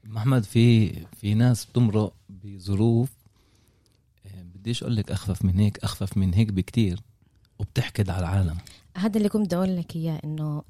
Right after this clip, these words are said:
Speaker 2: آه، مثلًا عيلتي أنا مرقنا بنفس الإشي. كمان
Speaker 1: لا، مش
Speaker 2: إحنا،
Speaker 1: نفس.
Speaker 2: لا، إنه، إنه أخدوا لنا حدا من العيلة،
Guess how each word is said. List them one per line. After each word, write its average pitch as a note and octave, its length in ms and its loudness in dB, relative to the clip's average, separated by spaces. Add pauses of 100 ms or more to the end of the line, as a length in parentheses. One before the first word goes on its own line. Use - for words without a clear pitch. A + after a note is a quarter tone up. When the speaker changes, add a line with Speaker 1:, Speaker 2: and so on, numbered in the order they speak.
Speaker 2:
آه، A3 140 -4 (160)
مثلًا G3+ 480 -4
عيلتي E3+ 560 -2 (500)
أنا D#3+ 320 -2 (880)
مرقنا A#3+ 340 4
بنفس G3+ 400 2
الإشي. E3 280 -2 (760)
كمان G3 280 2
Speaker 1:
لا، - 80 0
مش A3 80 0
Speaker 2:
إحنا، - 160 -2
Speaker 1:
نفس. G3 200 -4
Speaker 2:
لا، G#3+ 320 -2 (260)
إنه، D#3 320 -4
إنه D#3 200 0
أخدوا F3+ 320 4
لنا F3 140 4
حدا D#3+ 220 2
من D3 120 0
العيلة، C3 320 -8